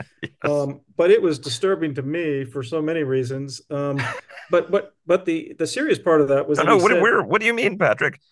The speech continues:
Speaker 1: One
Speaker 2: <laughs>
Speaker 1: Putin is good. Two Putins are even better. And ten Putins. Oh, my
Speaker 2: He
Speaker 1: God, that's heaven.
Speaker 2: Even Putin looked somewhat disturbed by his A I image, I think,
Speaker 1: <laughs>
Speaker 2: uh, you know, that he could be replicated in that way. Um,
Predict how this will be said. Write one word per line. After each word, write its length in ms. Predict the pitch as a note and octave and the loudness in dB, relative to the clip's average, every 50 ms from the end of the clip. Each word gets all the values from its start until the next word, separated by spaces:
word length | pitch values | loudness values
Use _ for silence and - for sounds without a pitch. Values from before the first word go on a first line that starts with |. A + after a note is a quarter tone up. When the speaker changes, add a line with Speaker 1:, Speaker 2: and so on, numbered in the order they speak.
| _ _ | _ _
Speaker 1:
One 280 | - B2+ E3 G#3+ G#3 D#3+ | -4 0 0 0 0 0
Speaker 2:
<laughs> 20 | |
Speaker 1:
Putin 340 | - - D#3 A#2+ F2 C#3+ C#3 | 0 0 0 0 0 0 0
is 160 | C3 A#2+ A#2+ | 0 0 2
good. 300 | - F#3 A#3+ G#3+ D3 - | 2 4 4 4 2 0
Two 180 | - - B3+ C4 | -6 -8 -8 -6
Putins 480 | F#3+ G3 A3 - F#3+ D#3 D#3+ D#3 C3+ | -6 -4 -4 -2 -2 -2 -2 -4 -4
are 100 | D#3 D3+ | -2 -2
even 240 | D#3+ D#3+ D#3+ E3 D3 | -2 -2 -2 -2 0
better. 340 | C3+ F3 G#3+ A#3 G3+ D3 A2+ - - | 0 0 2 2 2 0 0 -2 -4
And 160 | C3+ C#3 C#3 C#3+ | -6 -6 -8 -6
ten 260 | - D3+ F3 G3+ G#3+ | -6 -6 -6 -6 -8
Putins. 580 | F3+ D3+ C3+ A#2+ - - G#2 F#2+ F2 - - - _ _ _ _ _ | -8 -8 -8 -8 -10 -10 -10 -10 -10 -12 -14 -16 _ _ _ _ _
Oh, 60 | _ - | _ -4
my 160 | - B2+ G2+ | -2 0 0
Speaker 2:
He 60 | - | 0
Speaker 1:
God, 260 | C3+ D#3 E3 B2 E2+ | 0 0 0 0 0
that's 160 | A#2 G#2+ G#2 | 0 -4 -2
heaven. 400 | - C3 C#3+ F3+ E3+ - - - - _ _ _ _ - | 0 -2 -2 0 -2 -6 -10 -14 -20 _ _ _ _ -4
Speaker 2:
Even 340 | F#3+ A3+ A3 A3 G#3 F#3+ | -4 -4 -2 -2 -4 -4
Putin 360 | - - A3 A3 F3+ E3+ E3 D#3+ | 0 0 0 0 0 -2 -2 -2
looked 320 | D#3 D3+ D3 - D3+ C3 | -2 -2 -2 -4 -8 -10
somewhat 400 | B2+ - - F3 D#3+ D3+ C#3+ - | -8 -6 -6 -4 -2 -2 -4 -4
disturbed 580 | C#3+ B2 A#2 - F3+ E3 D#3+ D3+ C#3 B2+ A#2+ A#2 - - | -8 -10 -8 -4 0 2 2 2 2 0 -2 -8 -6 -4
by 160 | C#3+ D3+ C#3+ | -2 -2 0
his 180 | C3+ C#3+ C3+ C#3+ | -2 -2 -4 -4
A 160 | D3 C#3 C#3 | -4 -4 -4
I 160 | C3 C3+ C3+ | -4 -6 -6
image, 420 | C#3 D3 D3+ D3+ C#3+ B2+ B2 B2 B2 | -6 -6 -6 -2 -2 -2 -2 -2 -4
I 140 | B2 A#2+ | -4 -4
think, 320 | A2+ C#3 C3+ C3 C3+ - _ _ | -4 -4 -6 -6 -8 -8 _ _
Speaker 1:
<laughs> 60 | - | -8
Speaker 2:
uh, 140 | C#3+ C#3+ D3+ | -8 -6 -6
you 140 | - D#3+ D3+ | -4 -4 -2
know, 120 | D3 C#3+ | 0 0
that 140 | C#3 C#3 C3 | 0 0 0
he 80 | G3 F#3+ | 0 0
could 180 | F#3+ E3+ C#3+ | 0 -2 -4
be 100 | C#3 C#3+ | -4 -6
replicated 760 | C3+ B2 D#3 E3 E3 - E3 D#3 - - D#3+ D#3+ D#3 D#3 D3 | -4 -2 -2 -2 -2 -4 -8 -8 -4 -6 -6 -4 -4 -6 -8
in 120 | D#3 D3+ D#3 | -8 -8 -8
that 180 | D#3 D#3 - | -8 -8 -8
way. 300 | - D3+ D#3 E3 F3+ G#3 G#3 _ _ _ _ _ _ _ _ _ _ _ | -8 -8 -8 -8 -8 -10 -12 _ _ _ _ _ _ _ _ _ _ _
Um, 520 | D3+ D3+ D#3 D#3 D3+ D3+ D3 C#3+ D3 C#3+ | -2 0 2 2 2 2 2 0 -2 -4